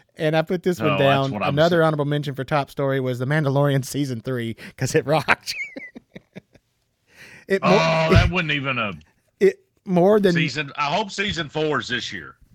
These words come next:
Speaker 1: Yeah, it more than made up for the d-, the doldrums of, uh, Book of Boba Fett, which I did not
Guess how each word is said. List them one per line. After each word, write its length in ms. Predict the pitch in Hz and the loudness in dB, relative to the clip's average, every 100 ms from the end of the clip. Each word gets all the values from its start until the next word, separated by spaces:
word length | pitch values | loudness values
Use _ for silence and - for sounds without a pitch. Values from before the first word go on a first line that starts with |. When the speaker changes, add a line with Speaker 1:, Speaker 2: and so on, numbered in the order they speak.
| - | -2
Speaker 1:
Yeah, 120 | 160 | 2
it 200 | 175 208 | 4 4
more 260 | 185 196 196 | 4 4 4
than 160 | 160 | 2
made 200 | 156 151 | 4 4
up 280 | 147 151 147 | 6 4 0
for 160 | - 143 | -4 -2
the 360 | 127 123 120 | 0 -2 -4
d-, 300 | 113 120 127 - | -6 -12 -12 -12
the 160 | 143 135 | -10 -8
doldrums 560 | 131 143 135 131 120 | -4 -4 -2 -4 -4
of, 240 | 117 113 104 | -4 -4 -4
uh, 440 | 107 104 104 104 | -4 -4 -6 -6
Book 160 | 107 135 | -8 -8
of 80 | 110 | -4
Boba 260 | 127 110 | -4 -4
Fett, 300 | 98 101 98 | -8 -10 -10
which 140 | 117 107 | -12 -8
I 80 | 113 | -6
did 160 | 117 | -6
not 260 | 127 160 | -6 -8